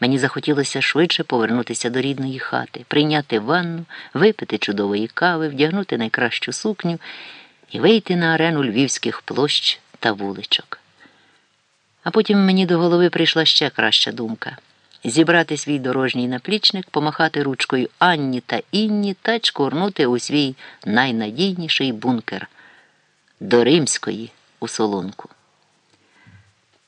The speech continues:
Римська — це справді її прізвище.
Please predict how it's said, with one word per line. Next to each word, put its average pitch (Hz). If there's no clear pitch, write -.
Римська — 127
це -
справді 185
її 175
прізвище. 135